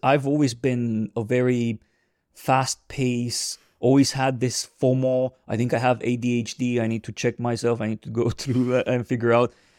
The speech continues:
I've always been, like, a very fast pace. And in the first days when, you know, when we got acquired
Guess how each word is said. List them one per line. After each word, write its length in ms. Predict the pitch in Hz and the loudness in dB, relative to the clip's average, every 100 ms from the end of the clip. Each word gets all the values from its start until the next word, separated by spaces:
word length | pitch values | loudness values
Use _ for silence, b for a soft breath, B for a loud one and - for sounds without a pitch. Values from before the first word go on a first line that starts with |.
| b - | b 0
I've 100 | 131 | 4
always 200 | 165 147 | 4 4
been, 180 | 160 | 2
like, 200 | 139 120 | 4 2
a 80 | 120 | -2
very 280 | 104 139 147 | 0 0 0
fast 460 | - 127 127 - - | -2 -4 -4 -8 -4
pace. 400 | 127 - - - _ _ - | -2 -4 -8 -16 _ _ -2
And 240 | 127 123 | 0 0
in 140 | 127 | 0
the 100 | 127 | 0
first 400 | - 160 185 - | 2 2 2 2
days 360 | 120 123 123 127 | 0 0 0 -2
when, 460 | 123 117 117 113 - _ _ _ | -2 0 0 -2 -6 _ _ _
you 120 | 127 123 | -4 -2
know, 100 | 113 | 0
when 460 | 117 113 107 107 _ _ _ _ _ _ | 0 0 -2 -4 _ _ _ _ _ _
we 160 | 127 127 | -2 2
got 160 | 123 113 | 4 2
acquired 720 | - 165 175 131 113 113 | 2 4 6 6 2 0